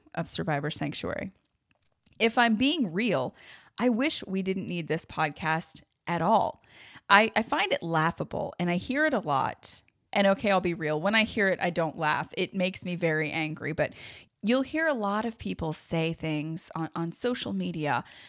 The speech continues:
in interviews, famous people that just, it, it, like, it gets under your skin so much if you're a survivor of sexual abuse. But they'll say things like,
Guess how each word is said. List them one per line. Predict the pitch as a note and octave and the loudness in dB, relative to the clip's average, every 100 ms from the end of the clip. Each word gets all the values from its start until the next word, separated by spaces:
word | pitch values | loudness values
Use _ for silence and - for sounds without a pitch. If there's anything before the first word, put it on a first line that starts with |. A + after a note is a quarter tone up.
| - | -8
in | G3+ G3+ - | -2 -2 0
interviews, | A#3 A3 G#3 F3+ E3 D#3 - | 0 2 0 -2 -2 -4 -6
famous | - - C4+ C4+ B3+ - | -8 0 2 4 2 -2
people | A#3 G#3+ E3 D3 | -4 0 0 0
that | D#3+ E3 | -2 0
just, | F#3+ F#3 - | 0 0 -2
it, | - - | -6 -2
it, | G3 | 0
like, | G3 F#3+ - | 2 2 0
it | G3 F#3 | -4 -4
gets | F#3+ G#3 G#3+ | 2 2 2
under | A3+ A#3 | 0 0
your | A3 F#3+ | 0 0
skin | - - F3+ E3 | -2 -2 -2 -2
so | F3 F3+ | -2 -2
much | F3 D#3 D#3 | 0 -2 -2
if | E3 | -6
you're | E3 D#3 | -6 -4
a | |
survivor | - D#3+ D#3 D3+ D3+ | -4 0 0 2 0
of | |
sexual | D3+ D3+ - D#3 | -2 -4 -4 -6
abuse. | D#3 C3+ | -6 -6
But | - G3 | -4 -4
they'll | B3+ B3+ | 0 -2
say | - C#4+ F#4+ | -2 -2 -2
things | F4 A#3+ G#3 F#3 - | -2 0 0 -2 -2
like, | E3 D#3+ D#3 - | 0 0 -2 -8